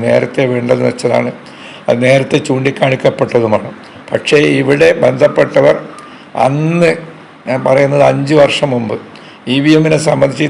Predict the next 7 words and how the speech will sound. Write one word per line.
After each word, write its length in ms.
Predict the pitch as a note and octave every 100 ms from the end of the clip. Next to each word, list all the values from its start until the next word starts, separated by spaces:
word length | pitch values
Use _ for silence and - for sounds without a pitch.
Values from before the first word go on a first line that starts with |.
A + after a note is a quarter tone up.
| -
തെരഞ്ഞെടുപ്പ് 340 | A#2+ C#3 C#3 -
കമ്മീഷൻ 340 | C3+ C3 C#3+ B2+
വിളിച്ച 220 | A#2+ -
യോഗത്തിലേക്ക് 600 | A#2+ A#2 A#2 - A#2+ A#2+ A#2+ A2
ഒട്ടുമിക്ക 600 | - - - C3+ A#2+ C#3
രാഷ്ട്രീയ 440 | A#2 A2+ - A#2+ A#2+ - - - - -
സംഘടനകൾ, 460 | A2+ G#2+ A2 G2+